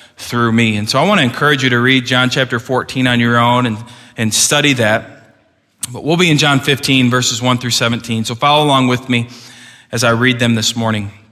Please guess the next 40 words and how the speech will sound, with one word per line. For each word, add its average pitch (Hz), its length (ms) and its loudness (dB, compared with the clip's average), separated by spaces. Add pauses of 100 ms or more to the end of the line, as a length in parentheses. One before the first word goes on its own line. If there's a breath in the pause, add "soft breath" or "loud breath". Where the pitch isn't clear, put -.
(1080)
It - 160 -18
says, 139 160 0
"I 160 120 4
am 180 80 2
the 160 80 4
true 165 320 2
vine, 123 380 2
and 120 80 2
my 117 140 2
Father 135 440 2
is 117 160 0
the 117 80 -4
vine 117 240 0
dresser. 117 480 -2 (1040)
Every 156 220 2
branch 156 380 2
in 143 100 4
me 139 200 4
that 135 120 0
does 120 220 0
not 131 220 0
bear 139 160 0
fruit, 117 340 -4
he 123 100 -4
takes 131 320 0
away. 117 300 0 (640)
And 123 80 0
every 156 180 2
branch 135 600 -2
that 120 200 -4
bears 120 260 -2
fruit, 135 340 -4
he 123 120 -6
prunes, 120 640 0
that 113 140 -2
it 120 100 -6
may 120 160 -2
bear 120 320 0
more 117 240 0
fruit. 113 440 -10